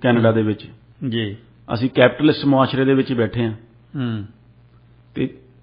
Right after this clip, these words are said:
Speaker 1: ਇੱਥੇ ਕੈਪ-, ਜਿਹੜਾ ਕਾਰਪੋਰੇਟਸ ਦੀ ਉਹ ਪਿਕਚਰ ਪੇਂਟ ਕਰ ਰਿਹਾ ਹੈ ਕਿ ਜਿਵੇਂ, ਅਹ,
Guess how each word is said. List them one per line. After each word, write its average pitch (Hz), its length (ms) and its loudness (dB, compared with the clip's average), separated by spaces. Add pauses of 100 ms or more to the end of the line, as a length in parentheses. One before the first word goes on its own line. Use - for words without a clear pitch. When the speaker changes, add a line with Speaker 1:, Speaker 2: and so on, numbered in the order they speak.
(160)
Speaker 1:
ਇੱਥੇ 175 480 2
ਕੈਪ-, 139 580 2
ਜਿਹੜਾ 147 280 0 (680)
ਕਾਰਪੋਰੇਟਸ 131 600 4
ਦੀ 156 140 4
ਉਹ 175 180 4
ਪਿਕਚਰ 160 380 -2
ਪੇਂਟ 135 300 2
ਕਰ 120 160 0
ਰਿਹਾ 113 200 2
ਹੈ 131 60 2
ਕਿ 135 140 -4
ਜਿਵੇਂ, 123 280 -2
ਅਹ, - 1200 -16